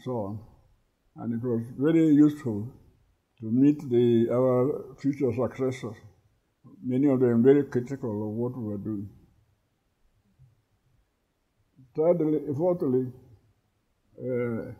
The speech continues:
we had a lot of special problems on African history, and we used to organize special, uh, meetings for those special,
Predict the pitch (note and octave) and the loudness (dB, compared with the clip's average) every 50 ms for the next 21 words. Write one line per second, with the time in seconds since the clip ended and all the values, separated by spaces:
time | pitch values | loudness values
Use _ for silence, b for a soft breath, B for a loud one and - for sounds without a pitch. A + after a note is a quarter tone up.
0 | - _ _ _ _ _ _ _ _ _ _ _ _ _ _ _ _ _ _ _ | -20 _ _ _ _ _ _ _ _ _ _ _ _ _ _ _ _ _ _ _
1 | _ _ - B2 B2 B2+ C3+ C#3 B2+ B2 C3 D3+ E3 E3+ D3 C3+ C3 B2 A#2+ A#2 | _ _ -10 -6 -2 -2 0 0 2 2 4 4 4 2 2 2 2 2 2 0
2 | G#2+ - - - - _ _ C#3 C#3 C3+ - C#3+ B2 A#2 A#2+ A#2 A2+ - - - | -2 -6 -10 -16 -20 _ _ -8 -6 -4 -2 0 0 2 0 -2 -4 -10 -18 -20
3 | _ _ _ _ _ _ _ _ _ _ _ _ B2 B2+ B2+ B2 A#2+ A#2 A2+ A2+ | _ _ _ _ _ _ _ _ _ _ _ _ -8 -6 -6 -4 -2 -2 -2 0
4 | A2+ A#2 A2 A2+ A#2+ B2+ B2+ B2 - C3+ A#2+ G#2 G#2 G#2+ B2+ - - A2 G2 G#2+ | -2 -2 -2 -2 -4 -4 -6 -8 -8 -8 -6 -6 -6 -8 -8 -10 -12 -12 -12 -12
5 | G2+ - _ _ _ _ _ _ _ _ _ _ _ _ _ _ _ - A#2 G#2+ | -16 -18 _ _ _ _ _ _ _ _ _ _ _ _ _ _ _ -12 -10 -8
6 | G#2+ G#2 A2 B2 C#3+ D#3 D3+ - - C#3+ C3+ C#3 C#3 C3+ B2 B2 B2 A#2+ A#2 A#2 | -4 -2 2 2 2 2 2 -2 -4 -2 0 2 2 2 2 2 2 2 2 2
7 | A#2 A2+ A2 A#2 A2+ - _ _ _ _ _ _ C3 C3+ C3+ - E3 B2 A#2+ B2+ | 2 0 -4 -8 -14 -18 _ _ _ _ _ _ -6 -6 -4 -2 -2 0 0 -2
8 | A#2+ A#2 A2+ - _ _ _ _ _ _ _ _ _ _ _ - A2+ A2+ A2+ A2 | -4 -6 -10 -16 _ _ _ _ _ _ _ _ _ _ _ -10 -6 -4 -4 -4
9 | G#2+ A2 A2 A2 A2 G#2+ F#2+ - - - - - - - - - - _ _ _ | -4 -4 -4 -4 -4 -6 -6 -8 -8 -12 -14 -16 -18 -20 -20 -20 -20 _ _ _
10 | _ _ _ _ _ _ _ _ _ - A#2+ B2+ C#3+ D3 C#3 C#3+ C3+ B2 A#2+ A#2 | _ _ _ _ _ _ _ _ _ -2 2 4 4 4 4 2 2 2 2 2
11 | A#2 - A#2 A#2 A2+ A2+ B2 B2 C3+ C3 - - - - - - - _ _ _ | 0 -2 -2 -2 0 0 0 0 0 -2 -6 -14 -20 -20 -20 -20 -20 _ _ _
12 | _ _ _ _ _ _ _ _ _ _ _ _ _ _ _ _ _ _ C3+ B2+ | _ _ _ _ _ _ _ _ _ _ _ _ _ _ _ _ _ _ -8 -8
13 | B2+ - C#3 B2 G#2 A2+ A2+ A2+ | -4 -2 -2 -2 -2 -4 -6 -10